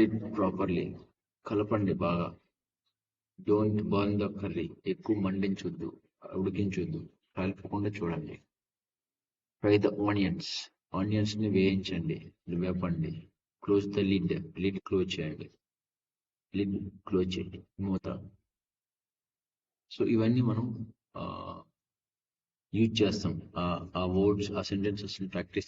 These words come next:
చేస్తుంటే మనకి హెల్ప్ అవుతాయి. Can you please pass me the spoon? అక్కడ అడిగేటప్పుడు కొంచెం చెంచా నాకు ఇవ్వగలరా?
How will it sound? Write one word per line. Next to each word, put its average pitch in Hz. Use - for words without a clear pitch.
చేస్తుంటే 92
మనకి 107
హెల్ప్ 90
అవుతాయి. -
Can 101
you 107
please 107
pass 101
me 104
the 98
spoon? 104
అక్కడ 101
అడిగేటప్పుడు 92
కొంచెం 98
చెంచా 98
నాకు 92
ఇవ్వగలరా? 90